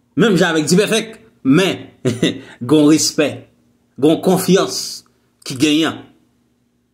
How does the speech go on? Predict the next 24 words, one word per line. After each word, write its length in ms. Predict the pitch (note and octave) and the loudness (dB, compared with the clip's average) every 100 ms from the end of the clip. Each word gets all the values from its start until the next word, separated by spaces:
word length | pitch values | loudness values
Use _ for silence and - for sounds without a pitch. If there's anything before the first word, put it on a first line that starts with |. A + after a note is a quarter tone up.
| - | -4
avèk 260 | D#3 E3 - | -2 -2 0
mesye 300 | D#3 D#3+ E3+ | 0 0 2
Yves 220 | F#3 - | 2 2
ki 80 | F3 E3+ | 0 0
pa 100 | C#3 | 0
janm 380 | A2 C#3 F#3 D#3+ | 0 2 2 4
genyen 560 | D3+ D3 D3 A2+ - - _ _ - | 4 2 0 -2 -4 -14 _ _ -6
avèk 300 | C#3 B2+ A2+ | -2 0 0
di 80 | A2+ | 0
fèk. 320 | A2 A2+ - | 0 -2 -4
Sa, 260 | - D#4 - | -2 0 0
son 240 | - F3 | 0 2
reyalite. 460 | C3 A#2+ G#2+ A2 - - _ _ | 4 4 0 -4 -10 -16 _ _
Ou 100 | B3 | 2
kou 80 | G4 | 4
la 140 | C4+ F3+ | 2 0
ke 160 | G3 D#3+ | 0 0
se 320 | - C3 G3+ F#3 | -6 -2 0 2
fanatik 420 | G3+ E3+ - E3+ | 0 0 0 2
Blondy, 460 | D3+ D#3 D3 C#3 G3+ A3 - _ _ - | 2 2 0 0 -2 -4 -14 _ _ -4
se 140 | G3 | 0
fanatik 400 | F#3+ F#3 E3+ E3 | 0 -2 -2 0
di 80 | C#3 | 2
fèk, 480 | D#3+ D#3+ G#3 G#3 | 0 2 -2 -2